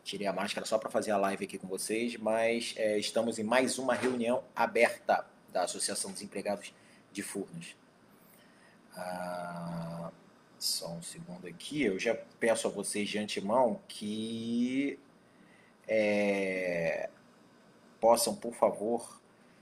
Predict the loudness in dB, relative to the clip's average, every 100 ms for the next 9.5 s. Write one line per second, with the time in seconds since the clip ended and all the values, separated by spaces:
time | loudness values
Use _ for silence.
0 | -20 -20 -20 -20 _ -20 -20 -6 -4 4
1 | 4 6 4 2 4 4 6 6 4 2
2 | -6 -2 -2 0 -2 0 -2 -4 -8 -8
3 | -6 -6 -2 0 2 2 0 -4 -4 -2
4 | -2 -4 -10 -8 -6 -6 -6 -6 -4 -2
5 | -2 -2 -4 -10 -10 -10 -8 -10 -10 -18
6 | -20 -20 -18 -8 -6 -6 -6 -6 -6 -8
7 | -8 -8 -6 -6 -8 -8 -8 -6 -8 -10
8 | -10 -8 -8 -12 -18 -18 -14 -12 -8 -4
9 | -4 -6 -8 -8